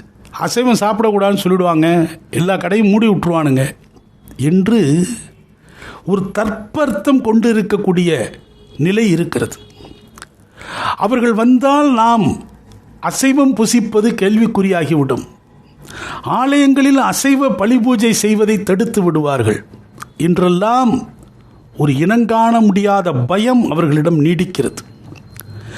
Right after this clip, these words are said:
நம்மளுடைய காலகாலமாக இருக்கக்கூடிய மரபுகளை கை வைத்து விடுவார்கள். நம்மை எல்லாம் சைவமாக மாற்றக்கூடிய முயற்சி அவர்கள் செய்து கொண்டிருக்கிறார்கள் என்கிற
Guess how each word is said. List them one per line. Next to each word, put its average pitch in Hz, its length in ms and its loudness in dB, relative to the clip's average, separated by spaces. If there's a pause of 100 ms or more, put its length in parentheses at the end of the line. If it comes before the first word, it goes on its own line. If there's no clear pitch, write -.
(240)
நம்மளுடைய 240 420 2
காலகாலமாக 269 1000 2
இருக்கக்கூடிய 226 440 0
மரபுகளை 247 640 0
கை 220 180 0
வைத்து 208 300 0
விடுவார்கள். 160 640 0 (800)
நம்மை 202 300 2
எல்லாம் 226 680 0 (800)
சைவமாக 247 600 0
மாற்றக்கூடிய 190 920 0 (400)
முயற்சி 233 480 0
அவர்கள் 208 440 2
செய்து 208 280 0
கொண்டிருக்கிறார்கள் 156 840 -2 (640)
என்கிற 180 380 0